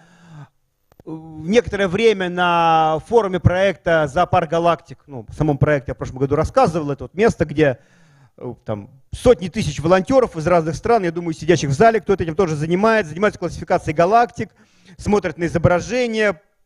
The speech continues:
проверяя, пытаются найти что-то интересное. И вот, э, один из таких волонтеров обнаружил, что вот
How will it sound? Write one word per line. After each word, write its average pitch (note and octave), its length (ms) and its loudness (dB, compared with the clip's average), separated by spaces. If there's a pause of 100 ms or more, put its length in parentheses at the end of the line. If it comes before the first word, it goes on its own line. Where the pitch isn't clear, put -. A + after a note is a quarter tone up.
(380)
проверяя, D#3+ 1040 2
пытаются E3 520 0
найти F3 200 -2
что-то F#3 260 -4
интересное. A3+ 540 0
И - 20 -2
вот, E4 260 -2 (840)
э, F3+ 800 4
один A#3+ 240 0
из G3+ 80 0
таких G3+ 240 -6
волонтеров A#3+ 460 0
обнаружил, A#3+ 420 -2
что G#3+ 180 -4
вот A3 280 0